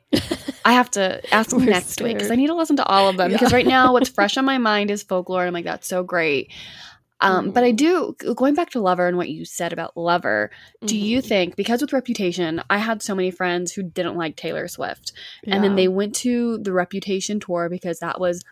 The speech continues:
Speaker 2: the thing to do for everybody, was to go to a Taylor Swift concert that,
Speaker 1: <laughs>
Speaker 2: that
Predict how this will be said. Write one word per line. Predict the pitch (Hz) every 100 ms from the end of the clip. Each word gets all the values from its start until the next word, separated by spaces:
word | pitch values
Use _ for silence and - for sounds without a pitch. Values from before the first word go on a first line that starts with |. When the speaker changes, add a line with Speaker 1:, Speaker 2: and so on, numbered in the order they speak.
| _
Speaker 2:
the | 175 185
thing | - 180 202
to | 233
do | 247
for | 254 190
everybody, | 170 165 170 165 165 175
was | 170
to | -
go | 180 175
to | 170
a |
Taylor | 165 175 160
Swift | - 226
concert | - 165 170 151
that, | - 175
Speaker 1:
<laughs> | - 226 -
Speaker 2:
that | 170 160 -